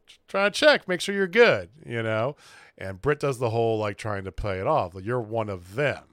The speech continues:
right? Where did you stand? What are your thoughts?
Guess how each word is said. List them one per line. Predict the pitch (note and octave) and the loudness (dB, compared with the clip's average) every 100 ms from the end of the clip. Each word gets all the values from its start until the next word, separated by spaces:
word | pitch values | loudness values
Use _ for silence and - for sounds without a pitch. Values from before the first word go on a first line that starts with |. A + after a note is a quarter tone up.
| _ G2+ | _ -10
right? | G2+ A2+ D3+ - _ _ - - - _ _ _ _ _ _ _ _ _ _ _ _ _ | -2 0 0 -6 _ _ -20 -20 -20 _ _ _ _ _ _ _ _ _ _ _ _ _
Where | G2+ A2 C#3+ | -8 0 2
did | E3 | 2
you | E3 | -2
stand? | C#3+ D#3 C#3+ C#3 | -2 2 4 4
What | B2+ | 0
are | A#2+ | -2
your | B2+ | -4
thoughts? | - A#2+ A2+ A2 - - - | 0 2 4 2 -2 -10 -12